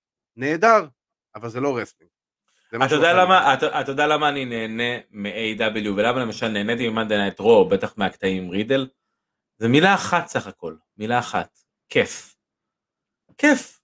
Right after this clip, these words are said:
Speaker 2: כיף לך לראות.
Speaker 1: בדיוק,
Speaker 2: כיף
Speaker 1: בדיוק.
Speaker 2: לך לראות דברים, אתה נהנה, זה, אתה יודע, לא רוצה לדבר עליה, אתה יודע,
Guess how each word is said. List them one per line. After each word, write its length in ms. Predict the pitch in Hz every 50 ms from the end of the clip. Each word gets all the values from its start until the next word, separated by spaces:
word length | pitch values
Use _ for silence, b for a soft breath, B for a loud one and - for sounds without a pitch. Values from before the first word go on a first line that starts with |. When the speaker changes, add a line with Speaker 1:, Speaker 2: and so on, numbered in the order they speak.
| _ _ _
Speaker 2:
כיף 200 | - 254 254 -
לך 180 | 247 233 - -
לראות. 460 | 196 190 190 175 180 156 139 - _ _
Speaker 1:
בדיוק, 440 | - 156 160 151 147 143 123 110 -
Speaker 2:
כיף 180 | - 226 220 214
Speaker 1:
בדיוק. 200 | 220 196 202 -
Speaker 2:
לך 60 | -
לראות 420 | 190 180 170 170 156 170 165 -
דברים, 480 | - 156 156 147 147 151 147 139 135 127 - _ _ _ _ _ _ _ _ -
אתה 200 | 123 - 123 120
נהנה, 640 | 120 123 120 117 113 107 104 113 110 113 113 120 127 131 131 131 - - _
זה, 180 | - - 107 107 104
אתה 80 | - 123
יודע, 320 | 127 123 - 123 95 - - - -
לא 140 | - 165 165
רוצה 180 | 190 226 - 311
לדבר 280 | 233 247 190 185 180 160
עליה, 160 | 147 139 127
אתה 100 | 120 143
יודע, 440 | 143 185 165 127 98 85 - 120 120